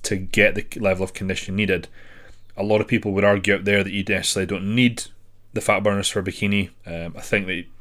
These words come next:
for the majority of girls, a little bit of Clen is useful. Um, you do not always need T three, T four, uh, by any means. But going into the wellness criteria, I feel like that's a route that you definitely could go down to get the level of condition that you need, 'cause bear in mind,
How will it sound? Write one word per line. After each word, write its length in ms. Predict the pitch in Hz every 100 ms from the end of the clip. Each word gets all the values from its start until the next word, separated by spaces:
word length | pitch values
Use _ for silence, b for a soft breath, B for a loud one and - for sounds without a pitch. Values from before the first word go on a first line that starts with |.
| -
for 140 | - 117
the 60 |
majority 320 | 104 95 107 98
of 120 | 95
girls, 160 | 92
a 20 | 92
little 140 | 95
bit 100 | 87
of 80 | -
Clen 380 | - 95 95 92
is 120 | 87
useful. 420 | 98 - 101 104 B B B B -
Um, 420 | 90 87 87 85 - -
you 120 | 110
do 140 | 98
not 120 | 101 92
always 280 | 95 95
need 200 | 95 95
T 140 | - 92
three, 160 | -
T 180 | 85 95
four, 340 | 87 95 87 - -
uh, 260 | 85 85
by 180 | 82 87
any 160 | 90 87
means. 340 | 85 82 - - - - - - - - - -
But 180 | - -
going 140 | 117
into 160 | 110 107
the 120 | 95
wellness 300 | 95 92 -
criteria, 520 | 98 90 - 95 87 B B B B B
I 80 | 101
feel 200 | - 104
like 320 | 92 - - - -
that's 420 | 107 104 98 - -
a 80 |
route 260 | 90 92 98
that 80 | 98
you 80 | 95
definitely 300 | 98 - 104
could 200 | - 95
go 80 |
down 240 | 92 95 92
to 120 | 113
get 240 | 107 135
the 80 | 120
level 240 | 117 113 107
of 120 | -
condition 420 | 104 101 - 98
that 100 | 95
you 80 | 95
need, 220 | 98 -
'cause 140 | -
bear 180 | 87 98
in 100 | 98
mind, 340 | 95 95 87